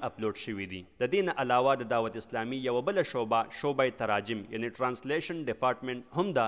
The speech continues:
چې د لاندې یې د المدینة العلمیه او د امیر اهل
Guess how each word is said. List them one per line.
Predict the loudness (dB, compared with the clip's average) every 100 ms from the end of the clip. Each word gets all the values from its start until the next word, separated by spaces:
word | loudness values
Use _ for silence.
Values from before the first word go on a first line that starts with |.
| 0
چې | -4 0
د | 2
لاندې | 0 0 -2
یې | -2
د | -2 -4
المدینة | -4 -4 -4 -4 -6
العلمیه | -6 -6 -4 -2 0 0 0
او | -2 -2
د | -4
امیر | 0 0 0 -2
اهل | -6